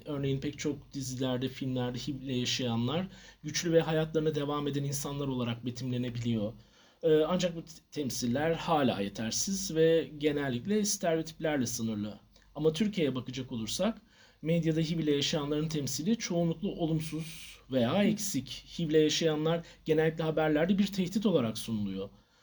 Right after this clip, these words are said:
Ee, pozitif örnekler neredeyse hiç görünmüyor. Medyada hiv ve aids hakkında daha fazla doğru bilgilendirmenin yapılması bu anlamda damgalanmanın önüne geçmek için olumlu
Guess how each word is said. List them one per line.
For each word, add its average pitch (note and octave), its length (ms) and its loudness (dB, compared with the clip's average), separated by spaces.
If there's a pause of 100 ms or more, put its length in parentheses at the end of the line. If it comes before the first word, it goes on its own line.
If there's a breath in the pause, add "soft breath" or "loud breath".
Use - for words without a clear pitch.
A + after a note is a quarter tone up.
(360 soft breath)
Ee, C#3+ 240 4 (100)
pozitif A3 360 4
örnekler G3+ 540 4
neredeyse F#3 400 2
hiç D#3 160 -4
görünmüyor. E3+ 760 0
Medyada D#3+ 400 -2
hiv D#3+ 480 -2
ve D#3+ 80 4
aids D3+ 340 2
hakkında D#3 460 0
daha D#3 180 0
fazla D3 320 -4
doğru D3 240 4
bilgilendirmenin C#3 880 0
yapılması C#3 540 -4
bu C3+ 80 -2
anlamda C3 680 2
damgalanmanın C#3+ 560 -2
önüne C3+ 180 -2
geçmek B2+ 340 -4
için B3+ 200 0
olumlu F#3+ 500 4